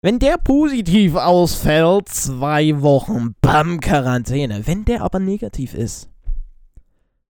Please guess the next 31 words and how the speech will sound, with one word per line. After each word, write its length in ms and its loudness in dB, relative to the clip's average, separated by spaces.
und 120 -2
ich 120 -4
glaube, 420 0
dass 840 -4
dort 240 0
die 80 0
Kaffeemethode 680 0
nicht 200 -4
klappt, 400 -10
wenn 200 -2
der 200 -2
negativ 500 -6
ist, 300 -14
können 200 -10
wir 120 -6
wieder, 340 -12
können 200 -4
wir 100 -4
wieder 200 -4
gehen. 260 -16
Das 140 -2
heißt, 200 -8
wer 140 -2
mal 140 0
zwei 260 -2
Tage 240 0
in 100 -2
Quarantäne 520 -2
will, 180 4
der 380 4
macht 520 -2